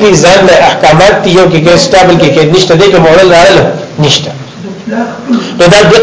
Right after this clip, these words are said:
اتفاقی صورت وي چې واقع هم یو، دا حکم هم یو دی، نو بس دا یو مقید دی،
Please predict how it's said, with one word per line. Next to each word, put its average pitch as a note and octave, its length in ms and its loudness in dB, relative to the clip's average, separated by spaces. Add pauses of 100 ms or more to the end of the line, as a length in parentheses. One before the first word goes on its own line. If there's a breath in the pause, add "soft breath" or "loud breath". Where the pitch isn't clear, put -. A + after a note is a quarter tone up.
اتفاقی F#3 440 -2
صورت F#3 300 2
وي D#3+ 160 4
چې D#3 60 0
واقع D3+ 360 2
هم G#3+ 100 2
یو، G#3+ 120 4
دا F3 140 2 (100)
حکم G3 260 2
هم A3 100 2
یو A#3 220 4
دی، C4 100 2 (500 loud breath)
نو E3+ 60 2 (100)
بس G#3 240 2
دا F3+ 160 4
یو A3+ 140 2
مقید F3+ 400 0 (180)
دی، E3 60 4